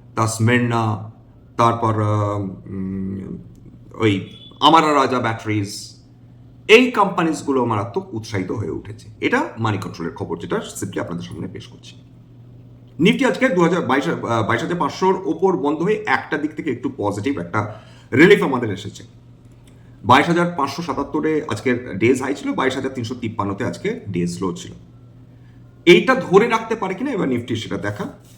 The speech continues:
সেন্সেক্সও বন্ধ হয়েছে চুয়াত্তর হাজার, আহ, একশো, চুয়াত্তর হাজারের ওপর, চুয়াত্তর হাজার একশো ঊনসত্তর দশমিক নয় পাঁচ। এইবার যেটা দাঁড়াচ্ছে যে আজকের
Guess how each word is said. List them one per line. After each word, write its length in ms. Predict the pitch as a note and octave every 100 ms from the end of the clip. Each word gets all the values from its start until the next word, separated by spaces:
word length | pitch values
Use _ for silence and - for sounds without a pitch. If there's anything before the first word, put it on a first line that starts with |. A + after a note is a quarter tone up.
| -
সেন্সেক্সও 460 | - F3 F3 E3+ B2+
বন্ধ 240 | B2 B2
হয়েছে 240 | A#2+ A2+ G#3
চুয়াত্তর 400 | - G#2+ - G#2+
হাজার, 300 | A2 C#3 B3
আহ, 840 | - - - - - G2+ G#2+ A2
একশো, 440 | - - F3+ B3 - -
চুয়াত্তর 300 | G#3+ F3 B2+
হাজারের 300 | G#2 G2+ D3+
ওপর, 200 | - G#2+
চুয়াত্তর 300 | C3 B2+ A#2+
হাজার 160 | A2+
একশো 200 | G#2 - - -
ঊনসত্তর 360 | G#2 G#2 G#2+ F3
দশমিক 380 | - - D#3+ D#2+
নয় 140 | C#2+ -
পাঁচ। 260 | - - - - - - - - - - - -
এইবার 300 | G3+ B3+ D4+
যেটা 160 | C#4+ C4+
দাঁড়াচ্ছে 500 | B3+ B3+ - D4 D4 -
যে 400 | G3+ G#3 - - - - - - - - - - - - -
আজকের 600 | F3+ - A#3+ B3 -